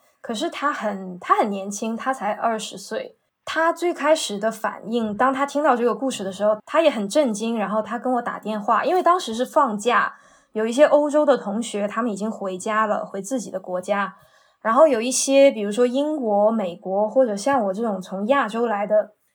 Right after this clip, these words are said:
距离太远，或者因为政策的问题不方便在假期回去的，大家都还留在法国。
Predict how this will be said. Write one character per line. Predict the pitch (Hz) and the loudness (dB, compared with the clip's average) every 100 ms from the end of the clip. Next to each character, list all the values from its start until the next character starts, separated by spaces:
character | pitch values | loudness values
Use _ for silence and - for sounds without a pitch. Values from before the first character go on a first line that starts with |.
| _ | _
距 | - 311 | -4 -2
离 | 226 233 | -2 -2
太 | 269 285 | 4 4
远， | 208 202 151 180 | 4 -2 -2 0
或 | 277 | 4
者 | 233 214 | 4 2
因 | 233 269 | 0 2
为 | 214 | 0
政 | 208 311 269 | 0 0 0
策 | - 262 | 0 0
的 | 214 208 | 0 0
问 | 262 214 | 0 -2
题 | - 202 | -6 -10
不 | 233 | -10
方 | - 247 254 | 0 0 2
便 | 254 254 | 0 -2
在 | 202 208 | 0 -2
假 | 208 240 | -2 -4
期 | 208 - | -4 -6
回 | 214 165 180 | -8 -8 -10
去 | - 208 | -8 -6
的， | 185 | -4
大 | 220 220 | -4 -4
家 | 226 226 | -4 -2
都 | 233 233 233 | 0 -2 -4
还 | - 175 202 | -8 -6 -4
留 | 196 | -4
在 | 196 220 | 0 -2
法 | 208 170 - | 0 -8 -8
国。 | - 139 - | -12 -12 -12